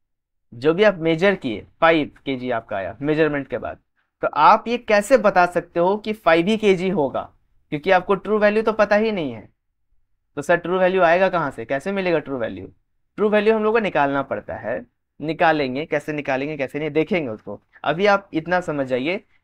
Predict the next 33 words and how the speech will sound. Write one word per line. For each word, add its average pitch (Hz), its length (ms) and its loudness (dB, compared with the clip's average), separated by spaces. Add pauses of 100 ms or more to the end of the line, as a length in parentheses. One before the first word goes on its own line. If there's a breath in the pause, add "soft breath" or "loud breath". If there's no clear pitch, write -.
(120)
कि 240 80 -4
ट्रू 262 360 0
वैल्यू 208 240 2
निकालना 160 360 0
पॉसिबल 123 480 -4
नहीं 95 160 -14
है, 87 120 -20 (440)
ठीक 180 140 -2
है? 147 200 -2 (1000)
तो 196 60 0
जो 185 200 2
भी 277 140 0
मेजर्ड 214 380 2
वैल्यू 156 320 0
है, 170 340 0 (720)
ये 156 120 0
फ़ाइव, 170 440 0 (160)
वो 143 100 -4
एक 196 160 -4
मेजर्ड 160 380 0
वैल्यू 160 280 0
है, 214 120 2
by 170 240 4 (100)
chance 240 360 2 (320)
ट्रू 214 160 0
वैल्यू 208 320 2
के 220 80 -2
इक्वल 185 400 2
आ 147 180 2
गया, 87 260 -8 (540)
ठीक 156 160 -4
है, - 140 -6 (580)
ओके। 127 260 -8